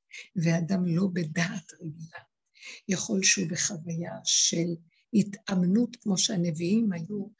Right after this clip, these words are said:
מתאמנים, אה, להדמים את דעתם ולהשקיט את סערת מידותיהם,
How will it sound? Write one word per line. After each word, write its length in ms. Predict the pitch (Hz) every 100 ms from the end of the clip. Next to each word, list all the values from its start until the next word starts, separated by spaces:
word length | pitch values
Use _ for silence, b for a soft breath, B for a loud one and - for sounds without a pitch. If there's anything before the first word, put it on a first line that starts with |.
| b b
מתאמנים, 920 | 175 185 185 - 180 175 185 214 269 311 _ _ B B _ 190
אה, 600 | 170 165 165 170 175 - _ _ -
להדמים 800 | 175 170 147 180 208 240 233 214 -
את 80 | 180 - _ -
דעתם 680 | 165 170 _ 214 214 220 202
ולהשקיט 760 | 170 160 160 - - - 208 220
את 140 | -
סערת 680 | - 175 156 147 180 180 - -
מידותיהם, 840 | 180 151 175 - 214 196 190 185